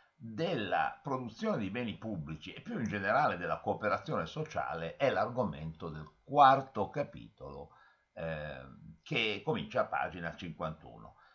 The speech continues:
Vi prego anzi di avere, eh, aperto questo capitolo, perché ogni tanto noi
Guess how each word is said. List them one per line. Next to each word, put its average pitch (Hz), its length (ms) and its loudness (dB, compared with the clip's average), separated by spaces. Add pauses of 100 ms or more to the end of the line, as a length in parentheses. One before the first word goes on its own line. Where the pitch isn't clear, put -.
Vi 98 140 -4
prego 85 280 0
anzi 82 460 0
di 82 300 -10
avere, 80 960 -2
eh, - 60 -20
aperto 104 640 2
questo 95 360 -4
capitolo, 90 680 -2
perché - 320 -6
ogni 127 300 -4
tanto - 460 -12
noi 87 340 -6